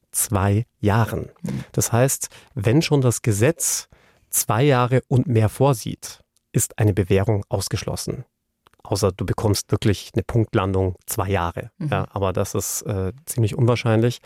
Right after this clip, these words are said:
Speaker 1: wenn du zum Beispiel ein Strafmaß von zwei bis fünfzehn Jahren hast. Das heißt aber auch, selbst bei einem Diebstahl, der mit bis zu fünf Jahren bestraft werden kann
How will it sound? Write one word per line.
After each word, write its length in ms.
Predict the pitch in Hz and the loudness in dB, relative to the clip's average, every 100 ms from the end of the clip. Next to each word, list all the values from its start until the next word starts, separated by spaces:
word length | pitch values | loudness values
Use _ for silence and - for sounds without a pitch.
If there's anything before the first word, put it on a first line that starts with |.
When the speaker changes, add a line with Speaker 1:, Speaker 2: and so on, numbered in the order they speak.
| - - - - | -20 -20 -16 -4
Speaker 1:
wenn 100 | 107 | -2
du 80 | 101 | -2
zum 180 | - 101 | 0 0
Beispiel 340 | 98 - 101 | 0 0 -2
ein 260 | 101 101 92 | -2 -4 -8
Strafmaß 500 | - - 101 - 107 | -14 -4 -4 -2 -4
von 120 | - 104 | -4 -4
zwei 160 | - 104 | -2 -2
bis 120 | 107 | -2
fünfzehn 300 | 113 - 101 | -4 -2 -2
Jahren 320 | 92 - 87 | -2 -4 -10
hast. 300 | - - - _ _ - - - - - - | -10 -12 -14 _ _ -20 -20 -20 -20 -14 -2
Das 160 | 113 117 | 0 2
heißt 220 | 120 - | 2 0
aber 220 | 127 113 | 0 0
auch, 360 | 107 156 190 - | 2 2 0 -14
selbst 380 | - - 113 - | -8 -2 -2 -2
bei 80 | - | -4
einem 180 | 107 101 | -2 -2
Diebstahl, 640 | - 127 - 139 143 175 - | -2 -8 -2 0 2 0 -2
der 80 | 117 | -2
mit 160 | 101 - | -2 -2
bis 160 | - | -8
zu 100 | - | -6
fünf 300 | - 120 120 | 0 2 4
Jahren 200 | 131 123 | 4 4
bestraft 420 | 131 - 113 120 | 2 0 -2 -2
werden 260 | 127 113 120 | 0 2 0
kann 380 | 110 104 147 | 0 0 2